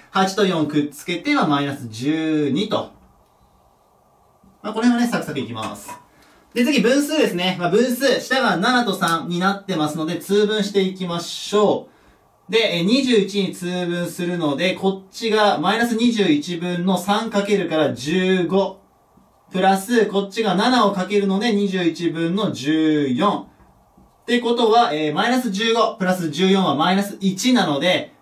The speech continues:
マイナス二十一分の一と。これで、オーケーですね。じゃあ、三番いきましょう。えー、六十五エー二乗B÷五エーですね。まあ、割り算なので、まあ、一気にやってもちろん構わないんですけど、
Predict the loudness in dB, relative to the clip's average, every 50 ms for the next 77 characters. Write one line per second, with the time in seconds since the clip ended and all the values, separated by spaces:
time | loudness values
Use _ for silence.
0 | _ _ -4 -2 0 0 0 0 -2 -2 -4 -4 -4 -2 0 0 0 0 -2 -2
1 | -2 -2 -2 -2 -2 -2 0 0 -2 -2 -4 -8 -8 -4 -2 -2 -2 0 0 -2
2 | 0 0 0 -2 -2 -2 -4 -6 -4 -2 -2 -2 -2 -2 -6 -16 _ _ _ _
3 | _ _ _ _ _ _ _ _ _ _ _ _ _ _ _ _ _ _ _ -20
4 | -20 _ _ _ _ _ _ _ _ _ _ _ _ _ _ _ _ -2 0 0
5 | 0 0 -2 -6 -10 -10 -6 -6 -6 -6 -6 -6 -6 -4 -4 -4 -4 -6 -6 -4
6 | -4 -4 -4 -4 -6 -6 -8 -10 -8 -8 -6 -4 -6 -6 -8 -10 -6 0 2 2
7 | 2 0 -4 -14 _ _ _ _ _ _ _ _ _ _ _ 0 2 4 4 4
8 | 4 2 2 2 0 0 0 2 2 2 2 2 2 2 2 2 2 2 4 4
9 | 6 6 6 4 2 0 -2 -2 -2 -2 -2 -2 -2 -2 -2 -4 -4 -4 -2 -2
10 | -2 0 2 2 2 2 2 2 2 4 2 0 0 -2 -6 -6 -6 -6 -6 -8
11 | -4 -2 0 2 2 4 4 2 2 2 2 2 2 2 0 0 -2 -2 0 0
12 | 2 2 2 0 0 0 -2 -2 0 0 0 0 2 2 2 0 2 0 0 0
13 | 0 0 0 0 0 0 -2 -2 -4 -4 -4 -4 -4 -2 -4 -4 -8